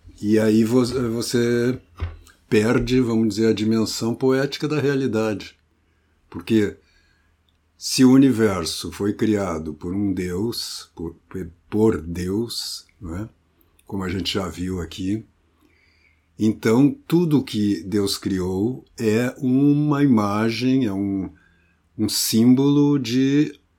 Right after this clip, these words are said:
alguma realidade que existe na sua plenitude,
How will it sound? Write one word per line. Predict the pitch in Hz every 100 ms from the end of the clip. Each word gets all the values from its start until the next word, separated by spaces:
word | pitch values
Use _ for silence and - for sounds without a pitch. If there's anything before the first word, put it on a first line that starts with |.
| _ _
alguma | 120 117 135 151
realidade | - - 127 151 135 123 95 87 90 95 110 113 113
que | 120 110
existe | 95 95 104 104 - 113
na | 107
sua | 95 107 95
plenitude, | - 107 110 110 - 95 92 104 104 120 131